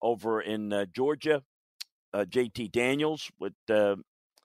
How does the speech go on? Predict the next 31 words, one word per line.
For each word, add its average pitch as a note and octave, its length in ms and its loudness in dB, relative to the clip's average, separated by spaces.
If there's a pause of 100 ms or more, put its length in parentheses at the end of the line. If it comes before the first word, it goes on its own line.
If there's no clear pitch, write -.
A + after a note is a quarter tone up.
(140)
the G#2 80 -6
lat A#2+ 280 0
problem C3 380 0
has G2+ 160 -6
been G2+ 240 -10
practicing B2+ 720 -4
without A2 300 0
limitations A2+ 720 -2
this C#3 200 -4
week. D3 320 0 (480)
No A#2 160 2
word A#2 340 2
on G#2 200 -4
who's C3 260 -6
gonna D3 220 -4
start D3 320 0
the D3+ 80 -8
game, D#3 340 -4 (720)
but, A2 200 4 (1600)
um, A2 580 2 (200)
I A#2 120 2
would A#2+ 100 -2
expect - 400 -8
him A#2 140 -6
to G2+ 60 -8
play, B2+ 440 2 (220)
play G#2+ 140 -4
quite A2 260 0
a E2+ 40 -6
bit. G#2+ 320 0 (560)
Um, G#2+ 600 2